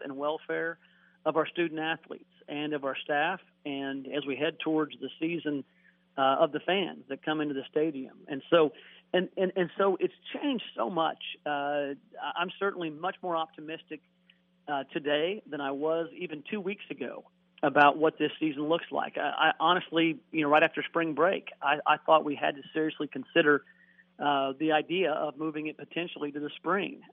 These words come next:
Uh, as this thing has developed since spring break, uh, we've gained more knowledge. Uh, we've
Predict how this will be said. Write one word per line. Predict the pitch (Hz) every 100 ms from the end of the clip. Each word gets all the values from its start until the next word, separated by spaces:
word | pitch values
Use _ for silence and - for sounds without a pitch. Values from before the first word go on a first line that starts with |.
| _
Uh, | 143 135 135 139
as | 156 170
this | 165 151
thing | 175
has | 165
developed | 135 143 156 156 -
since | 160 -
spring | - 156 151
break, | 139 151 156 - _ _ _ _ -
uh, | 135 131 143 147 -
we've | 156 127
gained | 165 170
more | 160 151
knowledge. | 151 160 196 185 - -
Uh, | 139 135
we've | 139